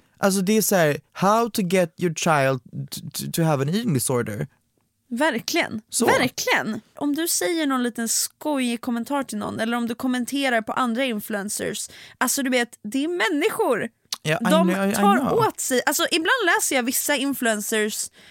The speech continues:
Speaker 2: kommentarsfält och jag tänker bara så här, hur mår den här människan?
Speaker 1: Mm.
Speaker 2: För att alltså jag skulle gå sönder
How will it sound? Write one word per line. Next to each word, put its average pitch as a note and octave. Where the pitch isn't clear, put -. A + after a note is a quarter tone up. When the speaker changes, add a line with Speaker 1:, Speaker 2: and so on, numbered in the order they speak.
Speaker 2:
kommentarsfält A#3+
och D#4
jag -
tänker D#4+
bara A3
så G#3+
här, G3+
hur A#4+
mår C#4+
den A3
här G3+
människan? F3+
Speaker 1:
Mm. A#2
Speaker 2:
För D#4
att D#4
alltså D#4+
jag B3
skulle A3+
gå A3+
sönder G#3